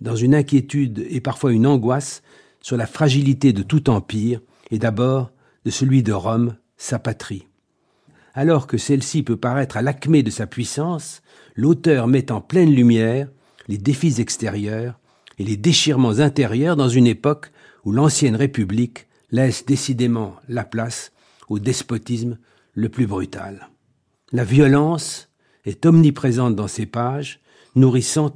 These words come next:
une déploration sous-jacente sur la décadence des mœurs. L'œuvre, la partie au moins qui nous est parvenue, traite du premier siècle de notre ère,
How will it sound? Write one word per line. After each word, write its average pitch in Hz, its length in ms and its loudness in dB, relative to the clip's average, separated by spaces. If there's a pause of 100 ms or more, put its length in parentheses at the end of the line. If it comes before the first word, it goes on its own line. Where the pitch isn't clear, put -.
une 98 240 -6
déploration 127 760 -2
sous-jacente 135 880 -2 (320)
sur - 160 -10
la 98 100 -6
décadence 123 580 -2
des 101 140 -2
mœurs. 95 500 -6 (680)
L'œuvre, 123 540 0 (100)
la 104 140 -10
partie - 480 -8
au 107 100 -2
moins 113 300 0 (480)
qui 120 120 -2
nous 107 180 0
est 98 60 -4
parvenue, 104 640 -4 (420)
traite - 500 -2
du 107 140 -10
premier 156 380 4
siècle 120 440 -4
de 117 80 0
notre 117 320 0
ère, 117 280 -6